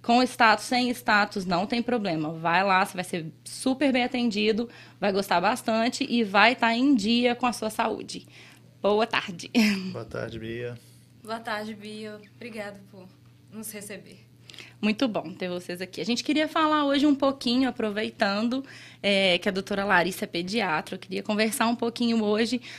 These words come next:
Speaker 1: sobre essas questões aí. A gente acabou de sair do spring, tá chegando no summer, é, questões respiratórias, as alergias que a gente vê acontecendo,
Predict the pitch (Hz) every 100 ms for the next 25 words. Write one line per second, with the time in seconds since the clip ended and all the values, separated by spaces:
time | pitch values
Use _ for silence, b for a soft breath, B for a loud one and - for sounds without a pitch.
0 | B - 233 247 240 254 - 254 233 247
1 | 240 226 214 214 220 220 208 208 269 269
2 | 254 254 240 - - 254 254 247 226 -
3 | 214 240 233 233 240 - 220 226 233 233
4 | 233 B B B 208 202 202 185 - 220
5 | - 233 247 233 214 233 233 247 220 208
6 | - 190 165 175 185 185 196 208 196 185
7 | 180 233 226 196 - 185 180 - 175 175
8 | 175 185 180 180 202 196 196 180